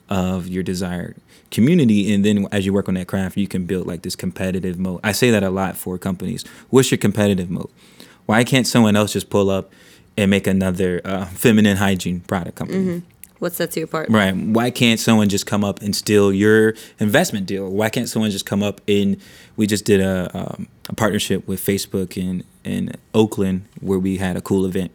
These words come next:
Speaker 1: with engineers, investors, and founders. And, like, why can't someone else just do that?
Speaker 2: Mm-hmm.
Speaker 1: And if you can start to prove why no one's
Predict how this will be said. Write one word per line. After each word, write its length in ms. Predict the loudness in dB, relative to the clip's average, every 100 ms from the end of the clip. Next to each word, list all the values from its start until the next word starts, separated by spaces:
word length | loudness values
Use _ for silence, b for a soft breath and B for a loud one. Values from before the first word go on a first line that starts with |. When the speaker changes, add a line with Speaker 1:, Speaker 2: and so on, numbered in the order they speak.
| -10
Speaker 1:
with 180 | -10 -2
engineers, 640 | 0 2 2 2 0 -4 -10 -8
investors, 680 | -2 -2 -2 -4 -4 -4 -4
and 120 | -4
founders. 560 | -4 -6 -6 -8 -12 -14 B B B B B B
And, 220 | 2 4
like, 100 | 4
why 100 | 4 2
can't 160 | 2
someone 180 | 2 2
else 120 | 2
just 120 | 2 -2
do 80 | -6
that? 180 | -8 -16 _ _
Speaker 2:
Mm-hmm. 280 | -10 -8 -2
Speaker 1:
And 300 | 4 4 4 2
if 160 | 2
you 160 | 4 2
can 140 | 2
start 240 | 0 -2 -2
to 100 | -6
prove 540 | 0 4 4 2 -4
why 260 | -4 -2 0
no 260 | 2 2
one's 600 | 2 2 2 0 -2 -10